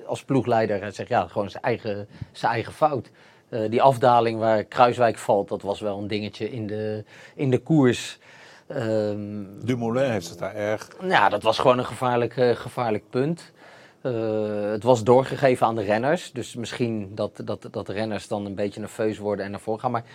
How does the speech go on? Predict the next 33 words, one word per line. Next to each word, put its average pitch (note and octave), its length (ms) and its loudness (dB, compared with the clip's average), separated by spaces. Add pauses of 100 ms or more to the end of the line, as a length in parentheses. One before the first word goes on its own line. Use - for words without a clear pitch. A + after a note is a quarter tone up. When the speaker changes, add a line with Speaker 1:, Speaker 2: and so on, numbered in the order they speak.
(100)
Speaker 1:
het A#2+ 100 -4
was B2 160 2
niet D3 160 0
op D3+ 100 2
een, C#3+ 280 -2
op, C#3+ 260 -2
op C#3 100 -2
het C3 140 -2
punt E3 240 2
in C#3+ 80 -2
de A#2+ 100 0
koers E3+ 340 0
dat C#3 100 0
het C3 140 -2
er C3 60 -8
echt C3+ 180 0
om A#2 100 -4
ging. A2+ 300 -6 (760)
Ja, A#2 140 0
een G2+ 80 -4
hele B2 180 4
zware A2 280 2
valpartij D#3 460 2
met B2 120 -6
hele A2+ 200 -2
grote F2 220 -4
gevolgen. A2+ 540 -12
En G2+ 100 -12
dat, G2+ 280 -12
eh, G#2 80 -4 (560)
maar B2+ 120 -6
valpartij, E3 440 4
ja, B2+ 280 -2